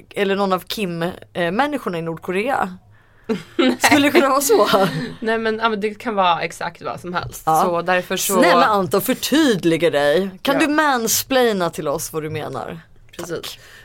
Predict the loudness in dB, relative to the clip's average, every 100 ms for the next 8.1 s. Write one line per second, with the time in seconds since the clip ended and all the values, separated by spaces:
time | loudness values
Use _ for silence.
0 | -10 -4 -2 0 -2 -2 -4 -4 -6 -8
1 | -8 -6 -6 -6 -8 -8 -6 -6 -8 -8
2 | -6 -4 -6 -8 -12 -10 -4 2 4 4
3 | 4 4 6 6 6 4 2 2 4 4
4 | 2 0 -4 -2 -2 -2 -4 -2 -2 -2
5 | -2 -4 -4 -2 -2 0 -2 0 -2 -2
6 | 0 0 0 -2 -4 -4 -4 -8 -12 -20
7 | -18 -10 -4 0 2 2 -2 -6 -4 -6